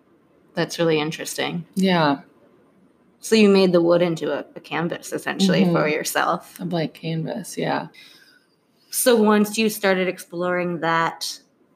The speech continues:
Speaker 1: where did that take you?
Speaker 2: Lordy, sometimes
Speaker 1: <laughs>
Speaker 2: when you say no to the things that aren't working for you and you say yes to something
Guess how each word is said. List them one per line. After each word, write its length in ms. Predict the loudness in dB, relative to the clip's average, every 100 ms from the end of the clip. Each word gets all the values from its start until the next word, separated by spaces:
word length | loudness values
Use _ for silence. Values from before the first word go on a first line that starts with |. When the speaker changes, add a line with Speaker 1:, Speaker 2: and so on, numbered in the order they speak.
| _ _ _ _ _ _ _ _
Speaker 1:
where 200 | -2 0
did 160 | 0
that 120 | -4 -6
take 280 | -10 -10 -12
you? 280 | -4 -2 -2
Speaker 2:
Lordy, 760 | -6 0 4 6 6 2 -2 -10 -16 -14
sometimes 800 | -8 6 8 8 8 8 8 8 4 4 -4
Speaker 1:
<laughs> 260 | -6 2
Speaker 2:
when 480 | 6 8 10 10 8 6
you 480 | 4 8 10 10
say 460 | 8 4 4 6 6
no 320 | 6 6 4
to 180 | 2 0
the 140 | 0
things 380 | 0 0 0 2
that 180 | 2 2
aren't 240 | 0 -2
working 500 | -4 -6 0 4 4
for 180 | 2 -2 0
you 440 | 0 -2 -2 -2
and 220 | -2 0
you 140 | 0 -2
say 260 | 0 2
yes 340 | 2 0 -2 -8
to 220 | -4 -4
something 1040 | -4 -4 -4 -4 -2 -2 0 2 2 0